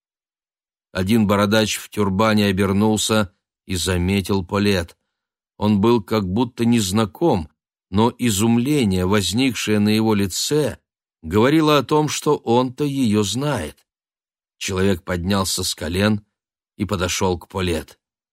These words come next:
«Мисс Ламбер?» — тихо проговорил он. Полет тотчас узнала этот голос. «Апни? Это вы?» — сказала она на бенгале. «Вы были на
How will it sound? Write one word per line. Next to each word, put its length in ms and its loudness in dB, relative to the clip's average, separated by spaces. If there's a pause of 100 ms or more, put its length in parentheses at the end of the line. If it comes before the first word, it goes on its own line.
(600)
«Мисс 720 -6 (340)
Ламбер?» — 680 -8 (640)
тихо 300 -4
проговорил 580 -2
он. 260 -2 (680)
Полет 440 0
тотчас 560 -2
узнала 500 0
этот 320 0
голос. 560 -2 (1200)
«Апни? 760 -2 (880)
Это 360 -2
вы?» — 480 -2 (460)
сказала 640 0
она 200 2
на 120 2
бенгале. 640 -2 (800)
«Вы 420 0
были 500 2
на 380 0